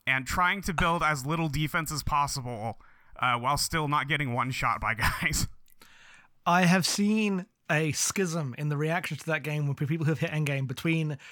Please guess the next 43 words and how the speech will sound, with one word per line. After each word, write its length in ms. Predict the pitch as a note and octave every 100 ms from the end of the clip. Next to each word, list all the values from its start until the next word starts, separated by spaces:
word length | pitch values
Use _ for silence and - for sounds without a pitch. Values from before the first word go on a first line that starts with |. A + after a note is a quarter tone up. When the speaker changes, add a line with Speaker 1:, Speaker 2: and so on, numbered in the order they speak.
| -
Speaker 2:
the 80 | F3
Granblue 360 | G3 D4+ C#4+ A#3+
Fantasy 360 | F4 D#4+ G#3+
players 500 | - D3+ C3 B2+ - - - - -
who 140 | G#3+
are 180 | G3+ G3
used 480 | A3 B3 - - -
to 80 |
the 80 | D#3+
grind 420 | F3 G3 C3+ A2
of 100 | D3+
Granblue 280 | C#3+ D#3+ D3
Fantasy 480 | E3 D3+ - A#2 A2 _
and 340 | C#3 B2+ B2 - _ -
normal 340 | F#3+ F4+ C4+
people 460 | C#3 G#2+ A#2 C3 E3+ - - -
<laughs> 280 | - - - -
who 100 | B3 A3 A3+
were 100 | A3
Speaker 1:
Right. 60 | G#3+
Speaker 2:
expecting 360 | B3 C4 A#3+
a 40 | G3
regular 320 | A#3 A#3+ A3
action 340 | A3 - F#3
game, 440 | D#3 C#3+ C3 C3+ D#3 - - - -
um, 460 | D3+ D#3 D3 C#3+ C#3+ _ _ _ -
and 140 | E3
were 60 | D#3+
like, 180 | D3+
"What 160 | G3+ A3
the 100 | E4+
fuck 380 | - - D#4+ -
is 160 | C#4+ G#3+
the, 140 | C4+
like, 240 | C4 G3+
the 160 | A3 A3+
specifics 580 | - A#3 - C#4 C#4+ A#3+
of 80 | A#3+
the 60 |
grind 280 | G3 B3+ F4+
at 80 | A#3+
the 140 | G3
end?" 580 | E3 C#3+ - D#3 C#3+ -